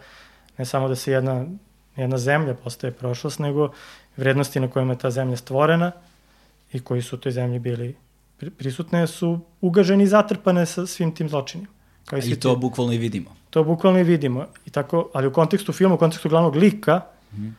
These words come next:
Speaker 1: koji te ostatke, znači razglednice, spomenike, e, priče, upaljač, detalje, to nisu samo stvari koje njega podsećaju na tu zemlju. Oni njega podsećaju na svog oca i podsećaju ga na svo-, svoje, svoje detinjstvo,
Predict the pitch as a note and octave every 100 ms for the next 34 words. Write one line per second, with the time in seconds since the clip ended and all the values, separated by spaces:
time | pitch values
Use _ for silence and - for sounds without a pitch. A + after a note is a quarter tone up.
0 | _ _ - C#3 C#3 C#3 C#3+ - _ D3+
1 | C#3 - C3+ C3+ - B2+ B2 A#2+ B2+ C3
2 | C3+ C#3 C3 B2+ B2+ A#2+ - C3 C3 B2+
3 | B2+ - B2 A#2+ A#2+ - - - _ -
4 | B2 A#2+ C#3 C#3 B2+ B2+ A#2+ C3+ B2+ B2+
5 | A#2+ B2 - C#3 D#3 F3 E3+ - _ _
6 | - F3 F3 - G3+ G3 F#3+ F#3 F3 F3+
7 | E3 D#3+ D#3 D3 - D3 C#3 D#3 C3+ C3+
8 | B2 D3 D#3+ D#3+ E3 - D3 - C#3 B2+
9 | A#2+ F#3+ F#3+ _ _ _ _ _ - B2+
10 | C#3 C3+ - D#3+ D#3+ D3+ F3 - E3+ D#3
11 | D#3 - - E3+ E3 D#3 D#3+ C#3+ B2+ -